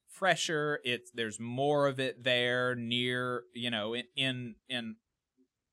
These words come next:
uh, higher density. Uh, whereas in, in Appalachia, there, those mines have been there for, you know, forever. And, and they're really kind of scraping the bottom of,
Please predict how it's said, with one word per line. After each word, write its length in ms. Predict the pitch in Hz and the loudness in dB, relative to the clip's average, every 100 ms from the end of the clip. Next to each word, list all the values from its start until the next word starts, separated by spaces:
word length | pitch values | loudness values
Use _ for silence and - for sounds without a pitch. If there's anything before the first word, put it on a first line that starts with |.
| - | -8
uh, 220 | - 107 | -4 -4
higher 320 | - 151 147 131 | 0 2 2 0
density. 600 | 127 131 131 131 127 127 - - - | -2 -4 -2 -2 -2 -6 -20 -20 -6
Uh, 200 | 107 101 | 0 0
whereas 360 | 107 120 113 110 | 2 0 0 -2
in, 160 | 113 101 | -4 -4
in 120 | 113 | 0
Appalachia, 680 | 113 113 120 123 131 120 110 | 0 2 2 2 0 -4 0
there, 180 | 110 - | -2 0
those 300 | 110 107 104 | -2 -2 -2
mines 240 | 110 107 | -2 -2
have 60 | 104 | -2
been 160 | 107 107 | -2 0
there 180 | 101 | -2
for, 320 | 98 101 95 - - | -4 -6 -8 -10 -10
you 100 | 107 | -8
know, 220 | 90 73 _ - | -8 -10 _ -8
forever. 600 | 117 87 110 117 110 113 - - - 113 | -4 0 0 0 -4 -4 -12 -20 -6 2
And, 420 | 113 104 101 98 | 4 4 0 -2
and 160 | 113 113 | -2 0
they're 100 | 107 | -2
really 280 | 104 117 110 | 0 0 -2
kind 300 | - 107 101 | -2 0 0
of 200 | 95 90 - - _ _ _ _ | -2 -6 -18 -20 _ _ _ _
scraping 640 | - - - 143 135 131 | 0 0 4 4 4 0
the 80 | 120 | 2
bottom 360 | 117 117 117 | 4 4 2
of, 120 | 113 | -2